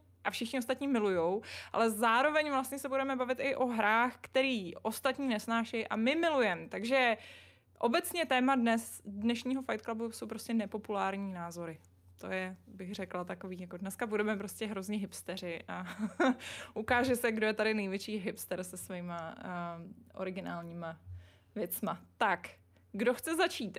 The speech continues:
Asi bychom možná měli teda začít tím hejtem a pak bychom skončili takovou tou láskou. Já si myslím, že to je takový jako hezký, že jako aby jsme nekončili na tu špatnou notu.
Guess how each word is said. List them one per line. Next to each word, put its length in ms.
Asi 200
bychom 280
možná 280
měli 260
teda 160
začít 280
tím 180
hejtem 460
a 60
pak 200
bychom 300
skončili 460
takovou 340
tou 160
láskou. 560
Já 160
si 120
myslím, 220
že 80
to 80
je 40
takový 280
jako 200
hezký, 420
že 80
jako 240
aby 160
jsme 160
nekončili 500
na 100
tu 100
špatnou 420
notu. 340